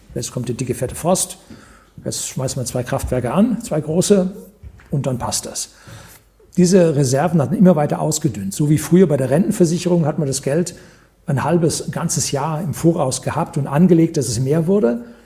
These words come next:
Heute hat man noch einen halben bis drei Monate oder so, hat man Puffer. Da sind die Reserven rausgenommen, in der Energiewirtschaft sind die Reserven rausgenommen, bei der Nahrungsmittelversorgung der Bevölkerung sind die Reserven rausgenommen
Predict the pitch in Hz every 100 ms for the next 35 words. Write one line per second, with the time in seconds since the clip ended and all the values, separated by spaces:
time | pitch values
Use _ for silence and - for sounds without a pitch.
0 | _ _ - 160 - 135 - 156 151 170
1 | - - 226 110 139 175 160 147 147 143
2 | - - - - - _ _ _ _ _
3 | - - 147 160 185 196 175 185 214 202
4 | - 147 - 180 - 254 - - - _
5 | - 135 170 151 127 143 160 170 170 170
6 | 180 156 156 139 135 135 127 220 214 196
7 | 180 - 170 160 156 147 143 143 139 151
8 | - 165 143 147 147 - - - - _
9 | 127 127 131 127 127 135 190 - 160 151
10 | 135 139 147 147 131 - - 185 190 185
11 | 175 180 156 156 - 151 160 143 147 -
12 | 156 147 156 151